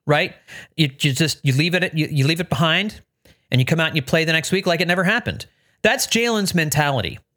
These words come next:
And that's, that has served this team well over the years.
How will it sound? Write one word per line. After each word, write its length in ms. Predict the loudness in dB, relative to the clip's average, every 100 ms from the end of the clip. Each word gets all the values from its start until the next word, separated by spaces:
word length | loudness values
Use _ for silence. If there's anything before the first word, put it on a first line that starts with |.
| _ _ _ _ _ _ -2
And 100 | 0
that's, 160 | 0 -2 0
that 240 | 2 2
has 140 | 0
served 360 | 0 0 0 0
this 200 | 0 -2
team 380 | -2 0 0 2
well 380 | 2 2 0 0
over 200 | 0 0
the 80 | 0
years. 480 | 0 0 -4 -6